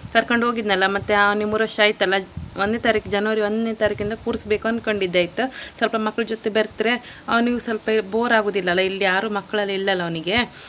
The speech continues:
<clears throat> ಮಾತು ಸ್ವಲ್ಪ ಬೇಗ ಬೇಗ ಬರ್ತದಲ್ಲ, ಅದಕ್ಕೋಸ್ಕರ ಒಂದನೇ ತಾರೀಕಿಗೆ ಕೂರಿಸೋಣ ಅಂತ ಇದ್ದಿದ್ದೆ. ಆಯ್ತಾ, ಹೇಗೋ ಇವತ್ತು ಕರ್ಕೊಂಡು ಹೋದ್ನಲ್ಲ, ಅದಕ್ಕೆ ಸ್ವಲ್ಪ ಹೊತ್ತು ನಾನೇ ಕೂತ್ಕೊಂಡೆ, ಫಸ್ಟ್ ಟೈಮ್ ಅಲ್ಲ,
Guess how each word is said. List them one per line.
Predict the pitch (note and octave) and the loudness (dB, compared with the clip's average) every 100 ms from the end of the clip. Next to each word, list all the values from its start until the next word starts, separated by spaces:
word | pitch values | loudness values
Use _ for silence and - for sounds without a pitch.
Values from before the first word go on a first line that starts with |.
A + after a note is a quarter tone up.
| - - - | -20 -20 -6
<clears throat> | A#3 A3+ A3+ C#3 F3+ | 0 2 2 -2 -4
ಮಾತು | G#3 A3 A3+ | 2 2 2
ಸ್ವಲ್ಪ | A#3 A3 | -4 -2
ಬೇಗ | G3 G3+ | 2 2
ಬೇಗ | G3 G3 F#3+ | 2 0 2
ಬರ್ತದಲ್ಲ, | G3+ - G#3 F#3 F3 | 0 2 2 2 2
ಅದಕ್ಕೋಸ್ಕರ | F3+ F#3+ G3 - G#3 | 0 -2 -6 -2 0
ಒಂದನೇ | G#3+ G3+ | 2 0
ತಾರೀಕಿಗೆ | G#3 G#3 G#3+ | 0 -2 -2
ಕೂರಿಸೋಣ | - A#3+ A#3+ G3+ | -2 -2 2 2
ಅಂತ | F3+ F3+ | 2 4
ಇದ್ದಿದ್ದೆ. | C4 G#3 F3+ | 4 6 2
ಆಯ್ತಾ, | E3 B3+ D4 - - - | 2 2 0 -2 -8 -4
ಹೇಗೋ | - A#3+ B3+ | 4 6 6
ಇವತ್ತು | C4 A#3 | 4 4
ಕರ್ಕೊಂಡು | - A#3 A#3+ A3 | 2 2 2 2
ಹೋದ್ನಲ್ಲ, | G3 F#3 | 4 4
ಅದಕ್ಕೆ | G3+ G#3 - | 4 2 -4
ಸ್ವಲ್ಪ | A#3 A3 G#3+ | -2 -2 -2
ಹೊತ್ತು | A3+ | 0
ನಾನೇ | G#3 G#3+ A#3 | 4 6 6
ಕೂತ್ಕೊಂಡೆ, | A#3 - G#3+ F#3+ A3+ C4 - - - | 2 -2 0 2 2 0 -16 -16 -2
ಫಸ್ಟ್ | A#3 - - | -2 -2 0
ಟೈಮ್ | G#3+ | 0
ಅಲ್ಲ, | F#3+ | 2